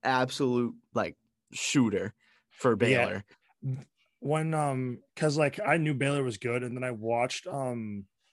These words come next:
Speaker 2: like, their, like, the tour-, like, the, uh, the tournaments before,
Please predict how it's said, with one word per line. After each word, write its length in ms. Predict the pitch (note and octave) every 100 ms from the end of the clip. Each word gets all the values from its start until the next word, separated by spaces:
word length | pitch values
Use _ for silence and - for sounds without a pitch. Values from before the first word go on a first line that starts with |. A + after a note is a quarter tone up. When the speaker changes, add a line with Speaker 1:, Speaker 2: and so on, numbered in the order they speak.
| _
Speaker 2:
like, 280 | A#2+ A2+ G2+
their, 240 | B2 A#2 A#2
like, 200 | F3+ A#2
the 80 | G#2+
tour-, 280 | - G#2+ G#2+
like, 340 | A#2 G2+ - -
the, 180 | G#2 G2
uh, 340 | F#2+ F#2+ F#2+ - _ _ - - - - _ _ _ -
the 80 |
tournaments 480 | C3 - B2 A#2+ A#2
before, 560 | - G#2+ G#2+ G#2 A#2